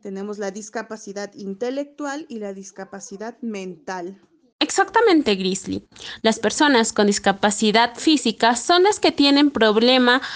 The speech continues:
Speaker 2: a nivel de cabeza, columna vertebral, piernas o brazos. Deficiencias del sistema nervioso, como hemiplejías, paraplejías, tetraplejías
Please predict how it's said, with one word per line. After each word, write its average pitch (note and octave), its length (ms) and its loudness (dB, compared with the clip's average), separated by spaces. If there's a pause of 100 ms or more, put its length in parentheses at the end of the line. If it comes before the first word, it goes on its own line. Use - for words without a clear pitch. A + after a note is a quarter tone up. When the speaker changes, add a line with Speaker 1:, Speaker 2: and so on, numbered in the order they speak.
(140)
Speaker 2:
a F#4 140 4
nivel C#4 380 4
de A3+ 160 0
cabeza, A#3+ 720 2
columna A3+ 480 4
vertebral, A3+ 760 2 (220)
piernas F4 600 2
o D4 160 2
brazos. - 580 -2 (520)
Deficiencias G4 840 2
del C#4+ 140 2
sistema C#4 460 2
nervioso, B3 720 2 (300)
como B3 220 4
hemiplejías, A3+ 1040 0 (720)
paraplejías, A#3+ 1120 2 (500)
tetraplejías C#4+ 1160 2